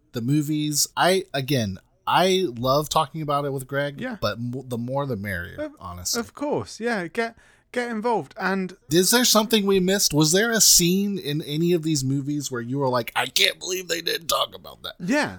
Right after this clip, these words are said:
Speaker 1: Let us know.
Speaker 2: Uh, w-, yeah, if you've ever listened to an episode of this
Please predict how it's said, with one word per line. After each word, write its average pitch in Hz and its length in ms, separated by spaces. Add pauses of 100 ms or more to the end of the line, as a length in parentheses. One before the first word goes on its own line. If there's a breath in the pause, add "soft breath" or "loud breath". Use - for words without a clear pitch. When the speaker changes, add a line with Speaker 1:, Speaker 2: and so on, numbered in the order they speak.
(120)
Speaker 1:
Let 139 180
us 180 160
know. 165 120 (140)
Speaker 2:
Uh, 208 120
w-, 185 180 (220 loud breath)
yeah, 247 340
if 269 400
you've 254 300
ever 240 260
listened 233 400
to - 100
an 208 60
episode 196 320
of 185 60
this 180 320